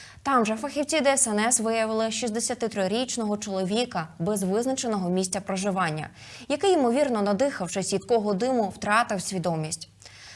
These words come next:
До того ж, на його ногах вже встигли зайнятися штани та взуття. Рятувальники винесли його на свіже повітря та до прибуття медиків надавали постраждалому першу долікарську допомогу.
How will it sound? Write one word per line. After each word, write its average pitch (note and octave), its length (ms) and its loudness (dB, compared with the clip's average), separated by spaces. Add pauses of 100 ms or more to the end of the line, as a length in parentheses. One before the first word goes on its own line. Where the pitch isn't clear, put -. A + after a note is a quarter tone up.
До D4+ 120 2
того F#4 320 6
ж, A#3+ 140 0
на G#3+ 80 4
його G#3+ 260 4
ногах A3+ 320 2
вже A3+ 160 0
встигли A#3 400 2
зайнятися G#3+ 560 0
штани G3+ 460 -2
та A3 160 0
взуття. F3+ 420 -2 (640)
Рятувальники A3+ 640 6
винесли C4+ 500 2
його G3+ 240 2
на A#3 120 2
свіже G#3+ 340 2
повітря G#3+ 520 0
та F3+ 140 -4
до A3 220 4
прибуття D4+ 460 -2
медиків G3+ 520 0 (100)
надавали G3 520 2
постраждалому C4 760 0 (280)
першу F#3 440 0
долікарську G3 640 0
допомогу. F3 600 -2